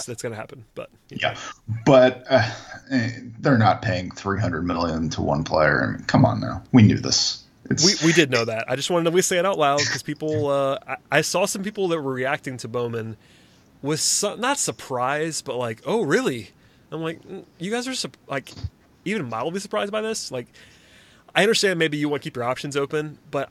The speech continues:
Speaker 1: I, I, there are enough suitors for those guys that have big money where the price point's not gonna drop that far. Maybe they get, maybe Harper gets two hundred eighty million instead of three hundred, but the Braves aren't doing that either.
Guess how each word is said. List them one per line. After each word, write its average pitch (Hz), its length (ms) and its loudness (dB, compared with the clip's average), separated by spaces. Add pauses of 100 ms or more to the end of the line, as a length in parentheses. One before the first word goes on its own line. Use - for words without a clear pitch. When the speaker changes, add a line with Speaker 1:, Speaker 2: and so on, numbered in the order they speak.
Speaker 1:
I, 139 180 -6
I, 135 120 -6
there 143 280 0
are 190 120 2
enough 135 240 -2
suitors 139 680 -4 (340)
for 147 160 -6
those 139 160 -4
guys 131 340 -4
that 120 160 -6
have 127 560 -4 (100)
big 123 200 -2
money 120 340 -6
where 117 360 -4 (500)
the 131 80 -4
price - 320 -4
point's 135 240 -6
not 127 120 -4
gonna 117 200 -6
drop 113 400 -6 (520)
that 117 280 -6
far. - 400 -20 (200)
Maybe 151 220 -2
they 156 140 4
get, 151 200 -2 (760)
maybe 165 160 -2
Harper 180 160 -2
gets 156 180 -4
two - 220 -4
hundred 143 160 0
eighty 127 260 -2
million 170 380 -2 (140)
instead - 180 -4
of 131 80 -4
three 143 160 -2
hundred, 170 300 -2 (500)
but 143 100 0
the 127 80 -6
Braves 151 160 0
aren't 160 100 0
doing 139 140 0
that 120 140 -2
either. - 260 -4